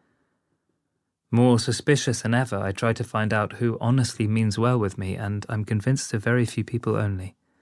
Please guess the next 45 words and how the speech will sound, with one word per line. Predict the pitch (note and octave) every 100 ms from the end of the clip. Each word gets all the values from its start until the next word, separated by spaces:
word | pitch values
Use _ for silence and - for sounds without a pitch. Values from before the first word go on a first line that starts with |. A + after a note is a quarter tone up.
| _ _ _ _ _ _ _ _
Apart | - A#2 A#2+
from | A#2 G2+
them, | F#2+ F#2+ G2 B2+ _ -
I |
observe | G#2 G2 G#2 A2 G2+ F#2+ F#2 -
everything | A2+ G#2+ F#2+ - G2
closely. | - G#2 F#2 - F#2+ _ _ _ _ _ _ _ _ _ _ _ _ _ _ _ _ _ -
I | A2
never | A#2+
had | G#2 G2
many | G2+ F#2+
friends, | - G#2 G2+ G#2+
and | A2+ G#2 G#2
today | G2 - A2+ A2 G#2+
I |
feel | G2+ A2+ G#2
almost | G#2+ G#2+ -
desolate | G#2+ F#2+ G#2+ G2
here. | - G2+ G#2 _ _ _ _ _ _ _ _ _ _ _ _ _ _ _ _ -
I'm | A#2+
still | - D3
most | C3+ D#3+ -
drawn | C#3+ A2+
to | A2+
Bloch, | C3+ C3+ A#2 F#2 - -
although | B2+ A#2
we | A#2 A2+
haven't | A#2+ C3
seen | C3
each | A#2 A2+
other | A2
enough | A2 A2+ A2
in | A2
recent | G#2 A2 - A2
years | G#2 G2
to | -
be | A2
as | G2+
peaceful | - A#2 - G#2+
in | G#2
each | G2+
other's | G#2+ G2+
company | - A2 G2 G2+
as | G2
before. | - G#2+ B2+ G#2+ G2+